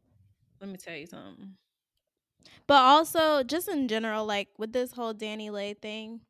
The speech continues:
Speaker 2: it's also, I think we also need to have a conversation about the agency that we're giving these celebrity girls and guys to be able to affect the culture like this, because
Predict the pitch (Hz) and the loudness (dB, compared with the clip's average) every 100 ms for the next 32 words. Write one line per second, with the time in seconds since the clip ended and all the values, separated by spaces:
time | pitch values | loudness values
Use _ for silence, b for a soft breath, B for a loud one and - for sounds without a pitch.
0 | _ _ _ _ - 226 190 214 214 220 | _ _ _ _ -14 -12 -8 -8 -8 -8
1 | 233 240 226 214 214 214 208 208 208 214 | -8 -8 -8 -8 -8 -12 -14 -14 -12 -12
2 | 196 196 202 190 202 190 196 - 185 196 | -14 -16 -16 -16 -16 -16 -16 -16 -18 -16
3 | 185 190 101 254 _ _ _ _ _ _ | -14 -14 -16 -18 _ _ _ _ _ _
4 | _ _ _ 220 202 208 220 247 247 247 | _ _ _ -10 -8 -10 -10 -10 -10 -12
5 | - 240 233 202 185 202 208 202 202 196 | -12 -10 -8 -8 -10 -10 -12 -12 -14 -14
6 | 208 196 190 190 196 190 202 202 - 190 | -14 -14 -14 -16 -16 -14 -14 -16 -14 -14
7 | 185 185 240 254 269 262 262 262 262 269 | -12 -10 -8 -6 -8 -6 -6 -4 -4 -4
8 | 277 285 - - - 226 233 311 302 311 | -6 -6 -12 -18 -16 -10 -8 -4 -2 -2
9 | 311 233 226 247 - - _ _ _ _ | -2 -2 -6 -10 -18 -20 _ _ _ _
10 | _ _ 185 - 254 240 214 208 214 214 | _ _ -18 -8 -6 -4 -4 -4 -6 -6
11 | 220 - 233 185 196 196 202 190 - 196 | -8 -8 -8 -8 -6 -10 -10 -16 -14 -12
12 | 196 - 233 240 233 240 240 233 214 - | -12 -10 -6 -6 -8 -10 -12 -12 -16 -10
13 | 214 208 202 - | -8 -6 -8 -14